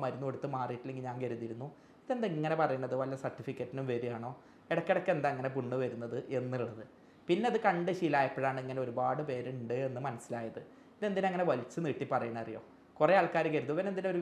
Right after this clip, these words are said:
വീഡിയോ പാ-, ചെയ്യാൻ മാത്രം ഇപ്പോൾ ഇതൊരു ടോപ്പിക് ഉണ്ട്, അതൊക്കെ ഇന്ന് വന്നാൽ നാളെ മാറൂലേ?" എന്ന്. അത്തരക്കാർ ഈ വീഡിയോ ഒഴിവാക്കിക്കോളൂ.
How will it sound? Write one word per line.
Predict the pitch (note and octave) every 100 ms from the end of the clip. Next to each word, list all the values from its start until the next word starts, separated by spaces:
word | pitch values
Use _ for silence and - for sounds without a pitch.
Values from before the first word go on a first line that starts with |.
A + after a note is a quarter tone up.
| C#3+
വീഡിയോ | C3+ D#3
പാ-, | D#3 -
ചെയ്യാൻ | C3 C3 C3
മാത്രം | B2+ C3
ഇപ്പോൾ | C3
ഇതൊരു | C3 B2
ടോപ്പിക് | B2+ A#2+ A#2 B2
ഉണ്ട്, | A#2
അതൊക്കെ | A#2 B2+ C#3
ഇന്ന് | B2+ C#3
വന്നാൽ | B2 B2 B2
നാളെ | A#2+ A#2+ B2+
മാറൂലേ?" | A#2+ A#2 A2+ A2+
എന്ന്. | A2 A#2 - - - G3
അത്തരക്കാർ | - A3 A3 A3 G#3+
ഈ | F3 D3
വീഡിയോ | B2+ D3
ഒഴിവാക്കിക്കോളൂ. | B2+ A#2+ C3+ - - A2+ G#2+